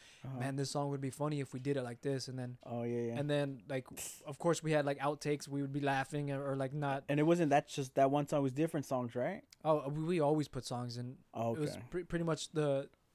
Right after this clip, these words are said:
Speaker 2: the video would be,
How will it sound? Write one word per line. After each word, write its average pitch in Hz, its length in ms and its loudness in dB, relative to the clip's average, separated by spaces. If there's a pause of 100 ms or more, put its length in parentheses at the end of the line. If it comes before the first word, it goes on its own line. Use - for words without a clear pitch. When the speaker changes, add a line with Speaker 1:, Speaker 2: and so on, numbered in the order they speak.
(1700)
Speaker 2:
the 139 460 2 (180)
video 170 680 4 (180)
would 151 200 -2
be, 139 480 -2